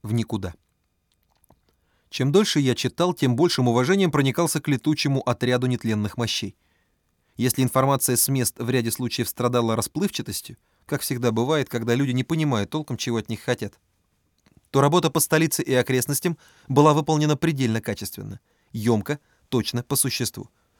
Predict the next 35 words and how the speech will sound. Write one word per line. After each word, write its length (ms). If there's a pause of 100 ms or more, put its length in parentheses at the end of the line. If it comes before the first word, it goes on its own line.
(200)
Бери 300
и 60
работай. 400 (1000)
Наверняка 460
в 60
более 340
подробную 500
базу 280
данных 360 (180)
скрупулезно 680
занесены 480
все 320
известные 560
вехи 360
жизни 320
жертв 280
суицида, 580 (400)
включая 460
вес 380
и 100
рост 220
при 140
рождении, 580 (380)
оценки 440
по 120
поведению 440
в 40
первом 260
классе 380 (300)
и 100
сведения 480
о 180
прививках 540
от 140
коклюша. 500